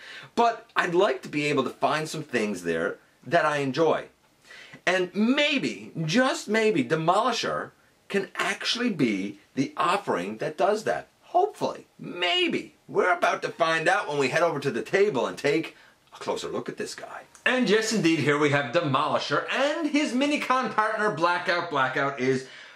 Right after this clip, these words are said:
actually plugged into the front of Demolisher at the moment. We'll look at him a little bit later. The two of these guys are sort of a, a bit of an odd couple, with Demolisher being kind of, uh, what,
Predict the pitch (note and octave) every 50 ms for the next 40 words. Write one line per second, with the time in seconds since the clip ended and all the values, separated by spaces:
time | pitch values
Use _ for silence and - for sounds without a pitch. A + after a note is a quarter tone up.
0 | - - _ - D#3 F3+ F#3+ F#3+ - - C3+ C3 C3 C3+ C3+ - - D#3 E3 F3
1 | E3+ C#3+ C3+ C#3 C#3 C#3+ C3 B2+ A#2 G#2 A2+ - - - F#3+ G#3 G#3 G#3+ G#3 -
2 | - C3 C3+ B2 B2+ B2 B2+ B2+ B2+ B2+ B2+ B2 - - C3 B2+ - - - -
3 | D3 F3 F#3 - D#3 - - E3+ - - - B2+ B2 C#3 C3+ C3+ C3+ C#3 C#3 C#3
4 | - - - - - G2+ A#2 B2 C3 C3+ C3+ C3 A#2+ G#2+ F#2 E2 F2 G#2+ G#2 A2+
5 | D3 F#3+ F3+ E3+ C#3+ C3+ F3 F3 F3 E3 D3+ D3 D3+ D3 D3 C#3+ B2 C3 C3+ C#3
6 | C3+ - - - - - _ _ - F3 A3+ C4+ C4+ A#3+ - - - - C#3+ -
7 | - - C#4+ D4 C#4 C4 A#3 F3+ - F#3+ F3 F3 F3 F3 C#3 D3 - - - F#3+
8 | F#3+ E3+ C#3+ D3 C#3 B2 G#2+ - - - - - - A#2+ A#2+ A#2 A3+ A#3+ A3+ G#3+
9 | D#3+ - - - D3+ D#3 E3 E3+ F3 D#3+ C#3+ - F3 E3 D3+ D#3 D#3+ D#3+ D3 B2
10 | B2 B2 A#2 - - - - - - - - B2+ C3+ D3 D#3+ E3+ E3+ E3 - -
11 | D3+ D3 - D3 D3 C#3+ C#3+ C#3 C3+ - - - _ _ _ - - - - -
12 | - - - F3+ E3 D#3 C#3+ C3+ - F#3+ E3+ D#3 C#3+ C3+ C#3 - - - - -
13 | - - _ - - F#2+ G#2+ G#2 G2+ G#2 G2+ G2+ G2+ - G#2+ G#2+ F2+ - -